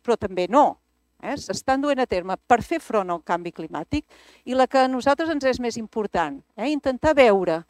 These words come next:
quins són els factors clau que no són només financers, eh? Que massa vegades ràpidament diguem, no, és un problema econòmic, no,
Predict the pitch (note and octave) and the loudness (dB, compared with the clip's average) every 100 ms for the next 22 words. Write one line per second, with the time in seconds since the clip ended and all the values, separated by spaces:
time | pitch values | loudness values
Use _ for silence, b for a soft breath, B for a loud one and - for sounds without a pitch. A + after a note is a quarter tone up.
0 | b b b b - E4 E4 - C#4 D4+ | b b b b -2 0 0 2 2 2
1 | C#4 - G3+ _ A3 E3 E3 - - _ | -2 -2 -2 _ -2 -2 -4 -12 -18 _
2 | _ _ _ _ _ - A3 F3 E3 - | _ _ _ _ _ -2 4 4 2 -4
3 | - A#3+ C4+ - A#3+ G#3 G#3 A3 A#3 - | -4 -2 -2 -2 -4 -4 -8 -6 -6 -8
4 | A#3+ G#3+ F3 - D#3+ D3+ - - _ _ | -8 -8 -8 -6 -6 -8 -10 -18 _ _
5 | _ _ _ - A3 G3 E3+ E3+ F#3+ F3 | _ _ _ -14 -12 -8 -6 -6 -4 -2
6 | F3 F3+ F#3 F#3+ - F#3+ F#3+ G3 F#3+ F#3+ | -2 0 -2 -2 -2 -4 -4 -6 -6 -4
7 | A#3 G3 A#3 A3+ A#3 A#3 B3 G#3+ A#3 A3 | -4 -4 -6 -4 -2 -2 -4 -4 -4 -4
8 | F#3+ G#3 A3 G#3 F3+ | -4 -8 -4 -2 -4